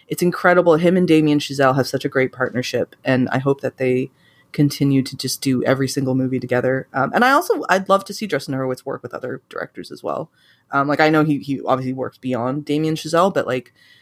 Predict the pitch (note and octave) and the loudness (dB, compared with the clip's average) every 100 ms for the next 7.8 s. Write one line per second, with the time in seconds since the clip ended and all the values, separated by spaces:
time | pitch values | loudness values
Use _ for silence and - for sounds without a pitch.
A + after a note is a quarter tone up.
0 | _ _ _ - E3 E3 E3+ D3 D#3 D#3 | _ _ _ 0 0 0 0 0 -2 0
1 | F3+ F#3+ E3+ E3 D#3+ D3+ D3+ C#3 C#3 C3 | -2 -2 0 2 2 2 2 2 0 -2
2 | C#3+ C#3 - D#3 C#3+ C#3 C3+ - C3+ C3 | -2 -4 -6 -4 -2 -2 -4 -4 -6 -6
3 | B2+ B2+ C3 C3+ C3 C#3+ C#3 D3 C3+ C3+ | -6 -6 -6 -6 -2 -2 0 -4 -2 -2
4 | B2+ B2+ B2 B2 B2 _ _ _ _ _ | -2 -2 0 -2 -4 _ _ _ _ _
5 | _ _ _ - C3 B2+ C3+ D3+ D#3 C#3+ | _ _ _ -4 -2 0 2 4 4 4
6 | C#3 C3+ C3+ C3+ C#3 C3+ C3 B2+ B2 B2 | 4 4 2 -2 -2 -2 0 -2 -2 -2
7 | B2 C3 - B2+ A#2+ A#2+ A2+ - | -4 -8 -4 0 2 2 0 -4